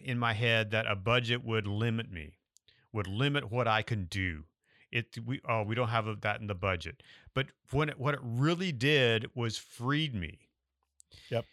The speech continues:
Speaker 1: You know, how can you teach someone that principle that has been kind of the way I was, you know, caught in this, you know, "It's gonna limit me," to really, it'll actually set you
Speaker 2: Yeah.
Speaker 1: free?
Speaker 2: You know, it's funny. I was, was,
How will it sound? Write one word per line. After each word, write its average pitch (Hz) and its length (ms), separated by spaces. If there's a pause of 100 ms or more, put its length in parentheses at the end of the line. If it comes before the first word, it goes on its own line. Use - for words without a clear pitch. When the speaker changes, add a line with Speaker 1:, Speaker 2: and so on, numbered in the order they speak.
(160)
Speaker 1:
You - 80
know, 123 120
how 143 220
can 185 200
you 160 140
teach 156 360
someone 120 680
that 120 360
principle 95 720 (340)
that 113 160
has 113 280
been 110 320
kind 127 160
of 123 60
the 123 60
way 143 160
I 151 140
was, 95 480
you 117 60
know, 101 160
caught 127 420
in 113 200
this, 104 420
you 107 100
know, 98 80
"It's 107 180
gonna 113 220
limit 135 300
me," 101 240
to 101 420 (220)
really, 190 360
it'll 147 320
actually 143 380
set 127 220
you 110 80
Speaker 2:
Yeah. 104 40
Speaker 1:
free? 110 280 (680)
Speaker 2:
You - 380
know, 127 80
it's 110 80
funny. 139 200
I 120 60
was, 110 300
was, 117 160